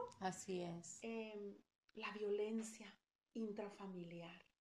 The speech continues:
Speaker 1: Y fíjate, con las parejas, yo lo veo mucho aquí en sesión, con parejas, de las parejas hacia los niños también, qué increíble.
Speaker 2: Bueno, es increíble porque nosotros los trajimos al mundo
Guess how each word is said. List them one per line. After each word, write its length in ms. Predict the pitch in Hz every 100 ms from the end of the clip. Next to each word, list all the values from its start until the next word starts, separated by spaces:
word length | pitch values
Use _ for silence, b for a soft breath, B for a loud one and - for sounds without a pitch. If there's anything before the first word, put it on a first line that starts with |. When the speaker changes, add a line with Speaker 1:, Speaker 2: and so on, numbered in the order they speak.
| _
Speaker 1:
Y 140 | 190 185
fíjate, 500 | 202 214 208 - -
con 180 | 185
las 160 | 175 175
parejas, 540 | - 175 170 170 185
yo 80 | 175
lo 140 | 175 196
veo 160 | 196
mucho 260 | 208 196 208
aquí 160 | 202
en 60 | 196
sesión, 380 | 208 190 196 175
con 200 | 208 202
parejas, 840 | 185 165 175 185 - 196 202 196 B B B -
de 160 | 190
las 160 | 208 208
parejas 400 | - 196 196 233
hacia 220 | 277 277
los 140 | 226 202
niños 720 | 208 233 269 285 254 214 202
también, 640 | - 196 190 196 220 240 214
qué 80 |
increíble. 300 | 214 214 233 247 285 269
Speaker 2:
Bueno, 100 | 285
es 300 | 247 247 269
increíble 680 | 466 453 427 359 320 349 370
porque 760 | 311 277 - 269 254 247 240 - _ _ _ _ _ -
nosotros 400 | 262 277 381 415
los 140 | 440
trajimos 420 | - 320 311 392
al 140 | 381 294
mundo 420 | 302 294 302 311